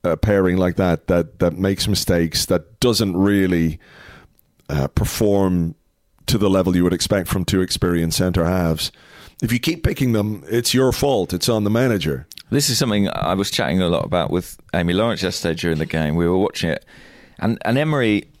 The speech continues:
Speaker 2: although he's prepared to give youth its head in certain areas of the field, it feels
Speaker 1: Mm.
Speaker 2: like defensively,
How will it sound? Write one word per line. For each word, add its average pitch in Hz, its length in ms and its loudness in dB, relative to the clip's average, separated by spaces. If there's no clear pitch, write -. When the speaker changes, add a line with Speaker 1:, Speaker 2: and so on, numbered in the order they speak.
Speaker 2:
although 135 160 0
he's 143 160 -2
prepared - 360 -2
to - 60 -10
give 101 200 -4
youth 107 180 -2
its - 140 -10
head 98 340 0
in - 120 -2
certain 120 340 0
areas 90 220 0
of 69 80 -4
the - 40 -6
field, - 380 -8
it - 80 -10
feels 135 160 2
Speaker 1:
Mm. - 40 2
Speaker 2:
like 110 120 0
defensively, 104 880 -2